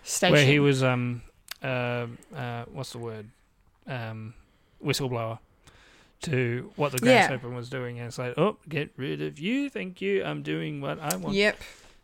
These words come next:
Speaker 1: Yeah, see you, bye. Um, so, yeah, so we finally get to see them face to face, and the Grand Serpent doesn't remember Vinda.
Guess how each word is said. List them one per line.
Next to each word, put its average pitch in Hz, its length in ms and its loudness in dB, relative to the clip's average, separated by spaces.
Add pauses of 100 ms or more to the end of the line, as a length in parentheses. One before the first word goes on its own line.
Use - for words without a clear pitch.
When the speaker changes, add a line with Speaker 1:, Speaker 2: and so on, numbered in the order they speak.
(800)
Speaker 1:
Yeah, 165 440 -2 (100)
see - 220 -4
you, 180 180 -4
bye. 117 400 -4 (440)
Um, 202 600 8 (120)
so, 196 680 6 (540)
yeah, 233 200 8
so 202 140 4
we 214 60 6
finally 269 340 8
get 208 160 4
to 196 80 -2
see 190 240 2
them 180 240 2
face 175 220 -2
to 185 80 -6
face, 190 420 0 (100)
and 196 400 2 (320)
the 214 80 -2
Grand 285 320 6
Serpent 196 600 4
doesn't 180 320 0
remember 170 580 -2
Vinda. 110 420 -14